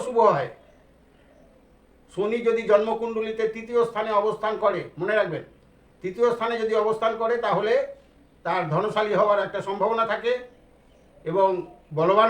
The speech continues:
হয়। সম্ভবত তিনি দ্বিতীয় বিবাহ করতে পারেন,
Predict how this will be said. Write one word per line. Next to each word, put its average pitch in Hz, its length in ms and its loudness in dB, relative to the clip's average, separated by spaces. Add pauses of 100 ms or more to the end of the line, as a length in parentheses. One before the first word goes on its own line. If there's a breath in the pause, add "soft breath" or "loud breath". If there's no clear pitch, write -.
হয়। 240 160 2 (580)
সম্ভবত 269 460 6 (1200)
তিনি 233 220 2 (760)
দ্বিতীয় 202 360 0 (100)
বিবাহ 226 220 8 (180)
করতে 240 260 6
পারেন, 240 220 2